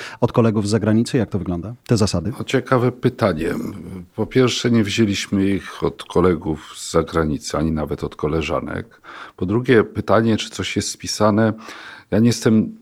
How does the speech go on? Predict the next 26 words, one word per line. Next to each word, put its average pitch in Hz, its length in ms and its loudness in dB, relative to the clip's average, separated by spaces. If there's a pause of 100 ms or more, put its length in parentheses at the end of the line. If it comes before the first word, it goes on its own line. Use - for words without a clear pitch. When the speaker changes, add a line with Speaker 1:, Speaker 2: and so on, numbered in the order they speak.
(140)
Speaker 2:
idealnym 110 460 4
adresatem 95 720 0
takich - 340 -6
pytań, 101 520 -2
bo 95 400 0
nigdy 92 320 -2
nie 92 100 2
byłem 90 200 0
wielkim 92 320 -2
zwolennikiem 95 920 0
Speaker 1:
Mhm. - 160 -8 (180)
Speaker 2:
spisywania 98 760 -2
rzeczy, 101 320 -4
które 92 280 -2
po - 120 -8
prostu - 400 -4
robimy, 95 420 2
bo 85 160 0
wierzymy, 95 560 2
że 90 180 -2
one 90 160 0
są 92 240 -6
właściwymi 92 500 0
rzeczami 85 420 -2
do 90 140 2
robienia, 80 460 0